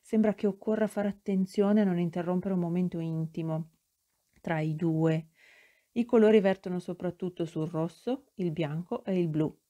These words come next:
a cui si aggiungono il verde scuro e un pizzico di giallo. Questi evidentemente sono i colori dell'amore per Chagall. Con buone probabilità una certa influenza hanno nella formazione di Chagall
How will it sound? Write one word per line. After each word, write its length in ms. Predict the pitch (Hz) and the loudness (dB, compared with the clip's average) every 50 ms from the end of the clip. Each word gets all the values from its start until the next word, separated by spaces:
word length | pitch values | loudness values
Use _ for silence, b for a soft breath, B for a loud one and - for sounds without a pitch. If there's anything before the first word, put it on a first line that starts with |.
| _ _ _ _ | _ _ _ _
a 120 | - 185 180 | -10 -8 -6
cui 200 | - 208 202 190 | 0 0 0 0
si 120 | 196 - | 0 -2
aggiungono 460 | 170 165 165 185 175 160 156 160 160 | -6 -4 -2 -2 -2 0 0 0 0
il 80 | 160 160 | 0 0
verde 300 | 160 170 160 165 196 254 | 0 -2 -2 0 0 -2
scuro 520 | 254 - _ - 143 139 139 147 156 - | -2 -4 _ -12 -8 -4 -2 -4 -4 -4
e 60 | - 214 | -2 -2
un 140 | 202 180 | -2 -2
pizzico 440 | - - 156 - - - 147 - 151 | -2 -4 -8 -8 -6 -10 -8 -6 -4
di 120 | 151 - 139 | -4 -4 -6
giallo. 540 | - - - - - - 151 147 143 - b b b b b b b b | -8 -8 -12 -10 -10 -8 -8 -10 -10 -12 b b b b b b b b
Questi 520 | _ - 226 254 269 - - - 320 - - | _ -2 0 0 0 -2 -4 -6 -6 -6 -4
evidentemente 1080 | 190 170 156 147 156 156 175 175 - 226 214 175 - - - - 147 156 - 202 214 | -6 -4 -2 0 0 -2 -2 -2 0 0 0 0 -2 -4 -8 -10 -10 -4 -2 -2 -2
sono 360 | 208 - - 156 151 147 165 196 | -2 -2 -8 -8 -6 -2 0 0
i 60 | 196 | -2
colori 380 | 196 - 160 151 151 170 190 | -2 -2 -4 -2 0 0 0
dell'amore 480 | 175 165 147 160 165 156 143 143 147 151 | 0 0 0 -2 -4 -4 -4 -6 -8 -8
per 160 | - 147 143 - | -8 -8 -10 -10
Chagall. 520 | - - 143 143 143 143 127 - - - - _ _ _ _ _ _ _ _ _ _ | -8 -8 -6 -6 -6 -8 -8 -8 -10 -10 -12 _ _ _ _ _ _ _ _ _ _
Con 140 | - 226 214 | 0 2 4
buone 200 | 208 233 247 233 | 4 4 4 2
probabilità 680 | - 196 180 175 180 180 185 180 196 208 202 - 254 269 | 2 0 -2 -2 -2 -2 -2 0 -2 -2 -2 -2 -4 0
una 200 | 269 220 185 185 | 0 0 0 -2
certa 280 | - - 175 - - | -4 -6 -10 -6 -6
influenza 540 | 180 180 - 220 214 175 175 190 - 202 180 | -6 -4 0 0 0 2 2 0 -2 -2 -2
hanno 180 | 175 165 151 143 | -2 -2 -4 -4
nella 240 | 147 147 156 151 | -6 -4 -6 -6
formazione 560 | - - 160 156 156 151 147 - 202 185 165 147 | -6 -6 -8 -6 -6 -6 -6 -4 -4 -4 -2 -2
di 60 | 147 | -4
Chagall 420 | 151 - 196 185 170 160 151 156 | -4 -4 -4 0 2 2 0 0